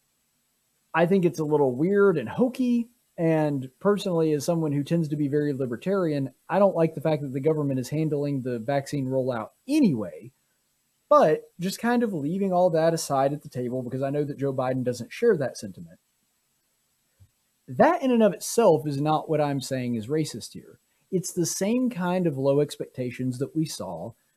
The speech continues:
sort of implied in the last clip. He's saying, "Look,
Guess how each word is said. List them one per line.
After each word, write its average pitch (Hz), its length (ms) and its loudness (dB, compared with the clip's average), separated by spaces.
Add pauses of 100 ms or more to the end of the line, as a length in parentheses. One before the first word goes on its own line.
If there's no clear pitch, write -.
sort 175 280 2
of 156 220 2 (160)
implied 160 720 2
in 147 260 0
the 143 100 0
last 135 340 0
clip. - 380 -20 (580)
He's 170 160 -2
saying, 185 440 4 (380)
"Look, 139 220 -6